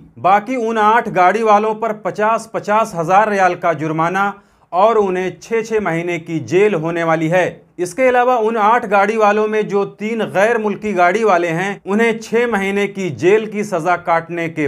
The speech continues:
बाद डिपोर्ट कर दिया जाएगा। इसके अलावा सऊदी मुरूर यानी सऊदी ट्रैफिक पुलिस ने बताया है कि रेड सिग्नल क्रॉस करने पर अब छः हज़ार रियाल का जुर्माना किया जाएगा,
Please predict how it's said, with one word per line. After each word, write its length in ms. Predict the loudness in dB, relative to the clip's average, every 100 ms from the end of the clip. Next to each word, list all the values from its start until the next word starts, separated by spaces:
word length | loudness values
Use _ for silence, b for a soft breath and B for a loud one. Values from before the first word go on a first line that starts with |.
| 0
बाद 400 | 2 2 0 -8 b b -14
डिपोर्ट 640 | -6 -4 -2 2 2 0
कर 200 | -2 -4
दिया 220 | -2 0 2
जाएगा। 380 | 2 0 4 2 2 -8 -10
इसके 220 | -4 0
अलावा 300 | 4 4 2
सऊदी 380 | 0 -2 -2 -2
मुरूर 340 | -2 0 0 0
यानी 260 | 0 -2
सऊदी 400 | -4 -4 -2 -4
ट्रैफिक 460 | -2 -2 -2 -6 -6
पुलिस 240 | -6 -4
ने 100 | -2
बताया 380 | -2 0 2 2
है 240 | 2 -2 -2
कि 180 | 0 2
रेड 280 | 2 2
सिग्नल 400 | 0 -4 -4 -2 -2
क्रॉस 400 | 2 4 4 0
करने 340 | -4 -2 -4
पर 160 | -2 0
अब 240 | 0 0 -6
छः 280 | -6 0 2
हज़ार 420 | 2 0 2 2
रियाल 320 | 2 0 0 0
का 240 | -2 -2
जुर्माना 560 | -2 -4 -2 -2 0 -4
किया 260 | -4 -2 0
जाएगा, 460 | 0 0 2 2